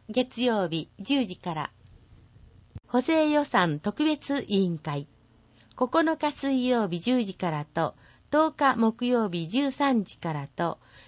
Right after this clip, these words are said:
十一日金曜日十時からは、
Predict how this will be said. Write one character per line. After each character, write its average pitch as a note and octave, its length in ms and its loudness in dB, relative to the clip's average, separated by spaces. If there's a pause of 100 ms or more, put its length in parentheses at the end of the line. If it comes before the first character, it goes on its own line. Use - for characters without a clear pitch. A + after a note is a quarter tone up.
(100)
十 A#3+ 240 0
一 D4 300 -2
日 C4+ 320 -2
金 B3+ 300 2
曜 B3 180 2
日 G3+ 160 -2
十 C#4+ 220 0
時 - 120 -6
か G#3+ 140 -2
ら F3 160 -2
は、 D#3 180 0